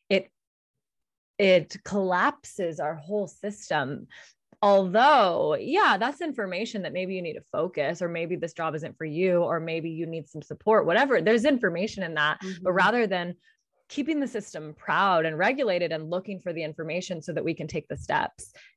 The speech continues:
Speaker 1: needed
Speaker 2: Yeah.
Speaker 1: to prevail,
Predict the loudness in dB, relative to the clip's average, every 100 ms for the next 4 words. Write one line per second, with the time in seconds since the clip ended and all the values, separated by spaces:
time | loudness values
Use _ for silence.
0 | -10 -4 -2 2 2 2 0 -4 -10 -4
1 | -2 0 0 0 -2 -6 _ _ -8 -4
2 | 0 2 2 2 0 -2